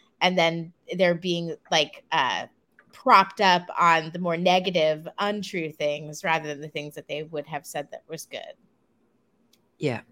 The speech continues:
Speaker 2: Yeah. Yeah, I think you're right. So, uh, just so people know, there can be lots of overlap. Archetypes are not in, um,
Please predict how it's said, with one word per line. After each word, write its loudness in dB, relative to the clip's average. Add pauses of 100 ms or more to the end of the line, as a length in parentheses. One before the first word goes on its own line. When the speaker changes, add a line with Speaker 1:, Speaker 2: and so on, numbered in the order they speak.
(520)
Speaker 2:
Yeah. -6 (280)
Yeah, -6
I -8
think -8
you're -6
right. -4 (880)
So, 6
uh, 8
just 2
so 4
people 2
know, 4
there 4
can -2
be 0
lots 4
of -4
overlap. 4
Archetypes -2
are 2
not 0 (200)
in, 0
um, 0